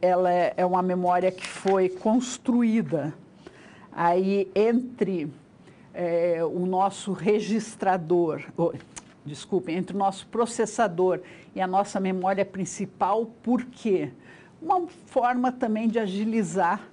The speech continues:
mais essa troca de informações. Então, a memória cache foi construída para agilizar, dar mais rapidez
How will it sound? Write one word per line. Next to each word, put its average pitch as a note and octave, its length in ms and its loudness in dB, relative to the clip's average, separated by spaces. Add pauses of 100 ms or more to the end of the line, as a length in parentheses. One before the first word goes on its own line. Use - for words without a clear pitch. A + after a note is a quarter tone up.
(200)
mais F#3 280 -2
essa G3 260 0
troca A3 440 0
de G3 80 -4
informações. G#3 800 -6
Então, F3 220 0
a G3 40 2
memória F3+ 580 0 (340)
cache F3 320 0
foi F#3+ 120 -4
construída F#3 720 -2
para G3 480 0 (120)
agilizar, F#3 840 -2
dar E3 160 0
mais G3 320 0
rapidez F3+ 760 -4